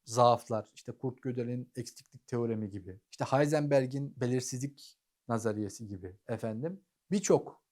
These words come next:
ya da işte Schrögen-, Schrödinger'in kedisi gibi birçok düşünce deneyi, fiziki deney, e, deney gözlem yetersizliklerinin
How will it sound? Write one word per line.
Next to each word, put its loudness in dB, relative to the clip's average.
ya -2
da 2
işte -8
Schrögen-, -2
Schrödinger'in -4
kedisi -6
gibi -10
birçok -2
düşünce -4
deneyi, -2
fiziki -8
deney, -2
e, -6
deney 2
gözlem 2
yetersizliklerinin -2